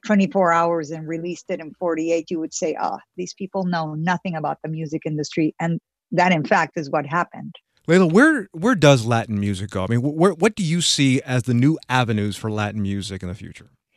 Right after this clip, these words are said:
Speaker 1: Well, streaming has been a great ally to Latin music. A,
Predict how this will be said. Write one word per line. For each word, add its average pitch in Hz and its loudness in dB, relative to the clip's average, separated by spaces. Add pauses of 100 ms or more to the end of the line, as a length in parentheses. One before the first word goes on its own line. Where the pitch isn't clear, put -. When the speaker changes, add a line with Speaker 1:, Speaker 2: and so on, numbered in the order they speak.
(280)
Speaker 1:
Well, 233 6
streaming 254 6
has 226 6
been 196 6
a 175 4
great 180 4
ally 170 0
to - -12
Latin 151 -8
music. 156 -8
A, 151 -2